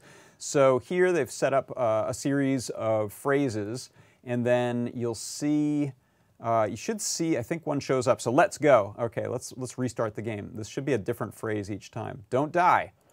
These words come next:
So we get a little random choice. "Keep going right." Uh, "Let's do this." So I loved that. I thought that was a really, uh, nice way to make the game feel fresh, uh, each time you play it, as it brings up, uh, little phrases, and I think it also calls up,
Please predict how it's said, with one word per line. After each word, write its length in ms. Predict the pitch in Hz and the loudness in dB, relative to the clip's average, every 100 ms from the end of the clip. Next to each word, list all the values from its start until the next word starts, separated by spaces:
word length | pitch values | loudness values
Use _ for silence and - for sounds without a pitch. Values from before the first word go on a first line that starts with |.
| _ _ _ - | _ _ _ -8
So 260 | - 139 | 2 4
we 100 | 135 | 4
get 140 | 143 175 | 4 4
a 60 | |
little 220 | 175 165 135 | 6 4 4
random 440 | 139 151 160 143 | 4 2 0 -2
choice. 380 | - 151 110 - | 0 -2 -2 -6
"Keep 220 | - 262 | -8 0
going 220 | - 147 | 2 2
right." 340 | 185 254 135 - _ _ _ _ | 0 0 0 -2 _ _ _ _
Uh, 340 | 127 131 127 123 - _ _ _ _ - | 6 8 8 6 -4 _ _ _ _ -6
"Let's 220 | 247 - | -6 -2
do 260 | 302 302 | 0 4
this." 360 | 233 127 - - _ _ - | 6 6 4 -8 _ _ 2
So 80 | 170 | 8
I 100 | 170 | 10
loved 280 | 165 208 202 | 10 6 8
that. 240 | 151 117 | 8 8
I 60 | - | 6
thought 180 | 160 147 | 2 2
that 100 | 143 | 0
was 120 | 143 | 0
a 40 | |
really, 520 | 143 165 180 170 160 | 0 2 4 2 2
uh, 260 | 131 120 120 | 2 4 4
nice 340 | 123 147 156 | 2 0 0
way 280 | 143 135 131 | -2 0 0
to 320 | 131 139 123 | -2 0 0
make 280 | 120 127 131 | 0 -2 -2
the 60 | 139 | -2
game 240 | 131 123 | -2 -2
feel 180 | 117 120 | 0 -2
fresh, 460 | - 180 175 - - - - - | 2 2 2 -2 -16 -20 -20 0
uh, 220 | 120 117 | 4 4
each 220 | 131 110 | 2 -4
time 200 | - 120 | -4 -4
you 60 | 107 | -4
play 320 | - 147 147 | 0 2 4
it, 80 | 143 | 2
as 220 | 117 113 | -2 -4
it 140 | 110 - | -6 -4
brings 280 | 123 117 120 | -4 -2 0
up, 240 | 110 - - | -2 -4 -10
uh, 180 | 113 104 | -4 -4
little 160 | 107 117 | -4 -4
phrases, 460 | - 127 123 117 | -2 -2 0 -2
and 80 | 120 | -4
I 20 | |
think 220 | - 143 | -4 0
it 40 | 131 | 4
also 300 | 123 139 113 | 4 4 0
calls 380 | - 135 120 123 | 0 2 4 4
up, 160 | - | 0